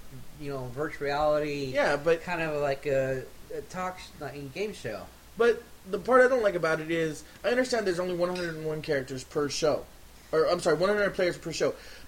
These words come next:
Speaker 2: But you have to qualify. That means you have to put hour after hour. Someone who has no, um, no job, let's say, like a, a, a thirteen-year-old who wants to be on it, if they have the knowledge, can sit there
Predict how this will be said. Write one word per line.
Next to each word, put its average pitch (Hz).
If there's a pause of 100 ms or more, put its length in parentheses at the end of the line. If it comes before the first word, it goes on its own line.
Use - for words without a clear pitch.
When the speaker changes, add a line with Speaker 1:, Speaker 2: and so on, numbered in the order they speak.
Speaker 2:
But 185
you 226
have 254
to 220
qualify. 208
That 226
means 202
you 233
have 262
to -
put 208
hour 226
after 208
hour. 170 (280)
Someone 320
who 254
has 247
no, 247 (360)
um, 156
no 190
job, 165
let's 151
say, 127
like 147
a, 151
a, 143
a 147
thirteen-year-old 202 (580)
who 180
wants 190
to 190
be 175
on 147
it, 147 (100)
if 233
they 254
have 226
the 214
knowledge, 151 (300)
can 208
sit -
there 143